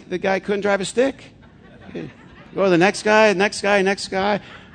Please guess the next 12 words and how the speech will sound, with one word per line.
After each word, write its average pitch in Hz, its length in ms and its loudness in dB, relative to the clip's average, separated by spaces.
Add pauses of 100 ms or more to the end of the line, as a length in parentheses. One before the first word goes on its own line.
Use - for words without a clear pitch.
(320)
There 208 100 6
wasn't 220 320 8
one 247 340 2
kid 254 300 4
in 190 60 0
the 185 80 4
valet 208 380 4
that 170 120 -2
could 185 180 0
park 196 280 4
my 196 160 -4
car. 240 480 0